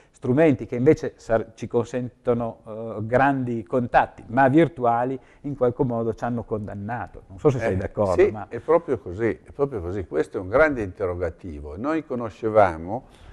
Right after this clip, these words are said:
Speaker 2: eh, la società, diciamo così, in cui vivevamo parzialmente, ma in maniera molto più sicura, molto più stabile.
Speaker 1: Sì.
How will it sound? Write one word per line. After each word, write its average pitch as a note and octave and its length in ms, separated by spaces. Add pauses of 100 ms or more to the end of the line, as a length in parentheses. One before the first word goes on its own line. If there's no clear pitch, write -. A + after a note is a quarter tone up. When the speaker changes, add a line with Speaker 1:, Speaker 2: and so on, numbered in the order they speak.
(200)
Speaker 2:
eh, E2+ 280
la F2+ 180
società, A#2+ 760 (200)
diciamo G2 480
così, F#2 440 (260)
in G#2 200
cui C#3 220
vivevamo G#2 920 (680)
parzialmente, A#2 1160
ma C3 420
in A#2+ 140
maniera B2+ 560
molto A#2 360
più G#2+ 220
sicura, F2+ 640
molto G#2+ 340
più G2 180
stabile. D2 680
Speaker 1:
Sì. F2 200